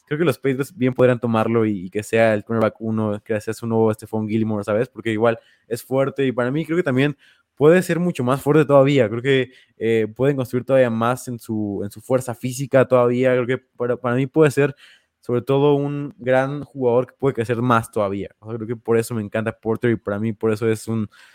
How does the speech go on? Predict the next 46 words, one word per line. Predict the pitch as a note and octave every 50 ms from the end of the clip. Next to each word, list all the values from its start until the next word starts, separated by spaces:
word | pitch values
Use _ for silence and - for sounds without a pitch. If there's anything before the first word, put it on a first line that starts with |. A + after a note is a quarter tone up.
| _ _ -
dos | - B2 B2+ C3+ C3 - -
A, | B2 B2+
dos | B2 B2+ C3 A#2+ G#2+
B | A2 A#2+ A2+
con | - A2 A2 A2
Witherspoon. | G#2+ A#2 A#2 A2+ G#2 - - G2+ G2
Para | F#2 G2+ G#2 G#2
mí | A2 A2+
están | A2+ - - A#2 A2+
ahí | A2 A2
arriba | G#2+ G#2+ G#2+ G#2+ A2 G#2+
entre | G#2 F#2+ - G2+
el | G2 F2+
top | - G2+ -
quince | _ - A2 G2+ - - G2+
ambos. | G#2 A2 A2 A2+ A2 A2 - - -
Eh, | G2+ G2+ G2 G2 F#2+ F#2+ F#2 - -
igual | G#2 G#2 A2 A2 G#2+
creo | G#2+ G#2+
que | G2 A#2 A#2 G#2 - _ _ _ _ _ _ _
jugadores | _ - A#2 A#2+ B2 B2+ B2+
similares | - - A2 A2 G#2 A#2 A#2+ B2+ B2+ -
en | - A2
que | G#2 G#2
pueden | - - A2+ A#2 A#2 A2+
jugar | - G#2+ A2 A2 A2+ A2
como, | - A#2+ A2 G#2 G2+ G2 G2+ G#2+
justamente | - A#2+ - A#2+ A2+ A2+ A#2 A#2
como | - - G#2 G2+ G2
dentro | G2+ F#2+ - G#2+
de | A2
una | A2+ A#2 A#2+ A#2 A#2
isla | A2 A2+ A2+ A#2+ C3 C#3 C#3+ - - - _ _ _ _ _
y | - G#2+ G#2+ G#2 G2
con | - - G#2 A2
uno | A#2 B2+ -
contra | A2+ G#2 F2+ G2+ G#2
uno | G#2+ A2 A#2+ B2+
y | B2 A2
para | - G2 G2+
mí | G#2 G#2+
van | G#2+ A2 G#2+
a | G#2
ganar | G2 F#2+ G#2 G#2 G2+
siempre | - G#2 G#2 F#2 F#2+ F#2+
casi. | - - G#2 - _